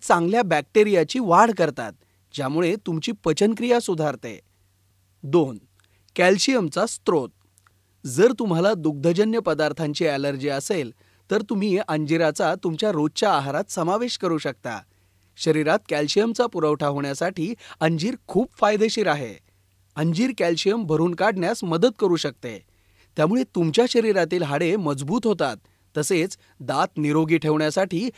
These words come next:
अंजीर फायदेशीर ठरू शकतात. त्याचवेळी ऑलिव्ह ऑइल देखील आपल्या हाडांसाठी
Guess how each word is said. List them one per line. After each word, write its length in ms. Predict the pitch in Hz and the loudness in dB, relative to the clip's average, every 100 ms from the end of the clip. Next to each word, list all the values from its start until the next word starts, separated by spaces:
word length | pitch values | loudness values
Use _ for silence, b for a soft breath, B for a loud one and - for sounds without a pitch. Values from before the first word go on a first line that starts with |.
| B | B
अंजीर 380 | - 165 156 240 226 | -4 -2 0 -2 2
फायदेशीर 480 | 156 160 202 226 277 | 4 4 2 -2 -4
ठरू 240 | 240 226 | -2 -2
शकतात. 440 | 214 180 - 131 110 _ _ _ _ _ _ - | 0 -4 -4 -8 -8 _ _ _ _ _ _ -6
त्याचवेळी 560 | 135 - 151 220 139 - b b | -6 -2 0 0 -2 -6 b b
ऑलिव्ह 340 | 151 185 269 269 | 2 2 4 6
ऑइल 240 | 247 240 | 6 4
देखील 380 | 220 240 190 233 - | 0 -2 -2 -4 0
आपल्या 320 | 156 175 170 | 0 2 -2
हाडांसाठी 600 | 143 151 151 175 170 | 0 0 0 -4 -4